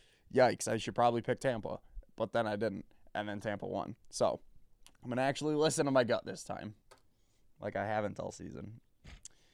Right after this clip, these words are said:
Um, who do we got next on here? Oh,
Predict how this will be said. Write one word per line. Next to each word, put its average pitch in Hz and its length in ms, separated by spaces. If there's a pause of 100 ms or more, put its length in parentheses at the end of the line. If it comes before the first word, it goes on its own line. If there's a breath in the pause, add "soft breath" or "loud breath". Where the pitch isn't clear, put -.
(200 soft breath)
Um, 120 600
who 123 80
do 117 60
we 110 80
got 87 140
next 87 240
on 87 140
here? 90 160 (1120)
Oh, 185 240